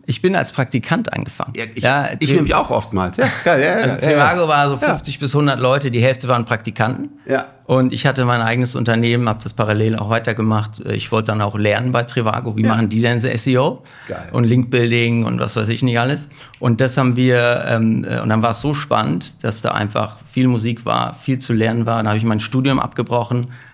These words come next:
Speaker 1: hab mein, äh, Startup, mein, meinen Gründerkollegen weitermachen lassen und, ähm, hatte dann große Chancen bei Trivago, erst, äh, im Marketing viel aufzubauen.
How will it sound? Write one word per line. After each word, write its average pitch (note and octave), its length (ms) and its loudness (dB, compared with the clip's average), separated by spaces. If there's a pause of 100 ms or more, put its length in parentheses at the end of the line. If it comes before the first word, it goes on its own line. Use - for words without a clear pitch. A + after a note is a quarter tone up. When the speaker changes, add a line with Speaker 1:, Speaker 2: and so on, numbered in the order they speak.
Speaker 1:
hab - 140 -8
mein, A2 440 2
äh, G#2+ 180 -2
Startup, A#2 560 -2
mein, A2 480 0
meinen A2 180 -4
Gründerkollegen A#2+ 600 0
weitermachen A#2 420 0
lassen A2 400 -2 (460)
und, A2+ 500 2
ähm, A2 420 -2
hatte A2+ 200 -2
dann G#2 240 0
große A#2+ 260 -6
Chancen A2 400 -2
bei G#2+ 120 0
Trivago, G#2 580 -2
erst, - 480 -8
äh, - 200 -6
im G#2 100 0
Marketing B2+ 520 0
viel B2+ 200 -2
aufzubauen. A2 760 -2